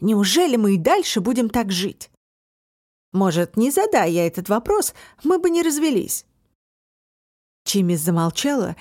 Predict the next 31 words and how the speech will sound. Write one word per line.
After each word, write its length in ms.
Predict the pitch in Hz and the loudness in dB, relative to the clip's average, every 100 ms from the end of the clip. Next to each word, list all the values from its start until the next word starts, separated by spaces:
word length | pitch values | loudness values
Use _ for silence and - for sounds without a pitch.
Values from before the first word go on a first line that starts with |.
| - - | -8 -6
и 80 | |
перевела 420 | 220 196 185 185 185 | -2 0 2 0 0
взгляд 420 | 165 180 175 175 | -2 -2 -2 -2
на 120 | 160 | -4
окно. 340 | 151 - - - _ _ - | -4 -10 -12 -16 _ _ -8
За 240 | 196 269 | -2 -2
ним 260 | 302 262 208 | 0 -2 0
просыпалось 720 | 220 - 220 220 190 - 185 | -2 -2 -2 0 0 -2 -2
ее 160 | 185 | 0
любимое 440 | 185 170 185 175 165 | 0 0 0 0 0
время 280 | 175 156 | -2 -2
года. 360 | 143 156 - - _ _ _ _ - | -4 -8 -10 -20 _ _ _ _ -12
Весна. 360 | - - 139 _ _ _ _ _ _ _ _ _ _ _ _ _ _ | -10 -10 -16 _ _ _ _ _ _ _ _ _ _ _ _ _ _
И 60 | 311 | 0
вот 180 | 381 392 | 2 0
однажды 500 | 381 403 240 175 196 | 2 2 2 0 2
за 200 | 226 294 | 2 4
ужином 520 | 453 277 175 117 - - - | 4 2 0 -4 -10 -10 -2
я 180 | 202 | 0
попробовала 560 | 202 208 311 240 226 262 | 0 0 0 0 0 0
узнать 440 | 277 339 381 247 165 | 0 0 0 0 -4
у 20 | |
него, 240 | 165 - - - - | -6 -8 -12 -20 -6
почему 400 | 403 - 539 523 | -4 -2 0 0
он 80 | 202 | 0
теперь 320 | - - 240 | -2 -2 -2
так 200 | 247 240 | -2 -4
хорошо 420 | - 247 233 339 | -2 -2 0 -2
ко 140 | 311 233 | 0 0
мне 200 | 233 226 | 2 0
относится. 640 | 233 151 - - - - | -2 -6 -6 -8 -10 -12